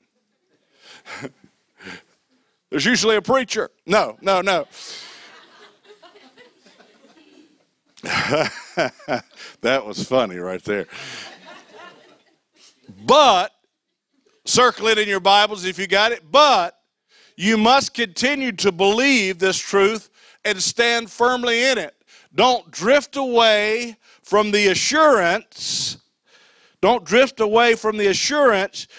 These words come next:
you received when you heard the good news, the gospel. The gospel has been preached all over the world, and I, Paul, have been appointed as God's servant to, to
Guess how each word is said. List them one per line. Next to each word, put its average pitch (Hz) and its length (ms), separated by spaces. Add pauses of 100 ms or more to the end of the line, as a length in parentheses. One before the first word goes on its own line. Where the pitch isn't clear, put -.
(120)
you 202 220
received 208 540
when 196 100
you 196 140
heard 208 260
the 220 80
good 233 220
news, 247 300
the 185 100
gospel. 240 680 (520)
The 175 80
gospel 247 540
has 226 180
been 202 240
preached 240 320
all 285 160
over 277 120
the 220 60
world, 240 580 (600)
and 165 120
I, 240 180
Paul, 240 380
have 196 300 (240)
been 202 140
appointed 190 720 (280)
as 190 160
God's 202 320
servant 214 460
to, 180 260 (320)
to 202 240